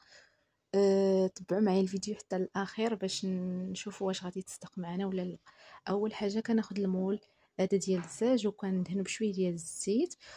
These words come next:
وكناخذ داك البابي كويسون كنديرو على القياس ديال المول نيت.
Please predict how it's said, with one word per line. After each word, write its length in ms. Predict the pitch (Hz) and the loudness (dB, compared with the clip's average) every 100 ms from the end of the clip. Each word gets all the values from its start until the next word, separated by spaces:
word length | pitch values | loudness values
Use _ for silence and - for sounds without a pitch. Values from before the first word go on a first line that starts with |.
| - | -4
وكناخذ 420 | 220 220 226 214 - | -2 2 0 0 -4
داك 140 | 208 - | -8 -4
البابي 380 | 214 - 208 | -2 0 -2
كويسون 540 | - 202 196 - 262 262 | 0 0 0 2 2 2
كنديرو 420 | 214 190 202 190 | 0 0 0 0
على 140 | 175 | -2
القياس 480 | 208 - 190 185 - | -6 -6 -6 -6 -2
ديال 120 | 190 | 0
المول 260 | 185 185 185 | 0 0 0
نيت. 280 | 196 277 | 4 2